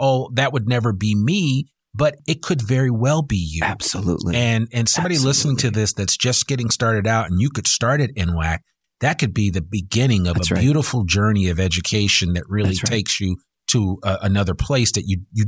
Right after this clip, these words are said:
Speaker 1: maybe didn't envision originally. And then I wanna say this too, and you could probably speak to this, Doctor Riddle. There are a lot of people that struggle in high school.
Speaker 2: Mm-hmm.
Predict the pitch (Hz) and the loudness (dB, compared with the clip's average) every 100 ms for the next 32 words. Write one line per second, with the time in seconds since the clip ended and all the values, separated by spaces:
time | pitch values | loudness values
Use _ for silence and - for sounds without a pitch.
0 | 104 117 110 101 120 101 95 87 127 110 | 0 2 2 2 0 2 0 2 2 2
1 | 95 110 120 95 87 110 151 196 180 135 | 2 2 2 0 0 0 2 2 2 2
2 | - 110 113 - - 113 80 80 _ _ | 2 0 0 0 0 -2 -2 -6 _ _
3 | 98 104 160 - - 113 98 - 95 - | 0 2 2 -2 -2 0 0 0 -2 -2
4 | 92 92 95 85 92 87 82 82 - _ | -2 -2 -2 -4 -2 -2 0 -2 -6 _
5 | - 156 175 131 127 127 127 120 107 95 | -2 2 2 2 2 0 -2 -2 -2 -2
6 | - - 117 110 95 90 85 - 92 85 | 0 0 0 0 0 -2 -4 -8 -4 -2
7 | 98 90 - - - _ - 104 - 95 | 0 0 -2 -6 -20 _ -4 0 2 2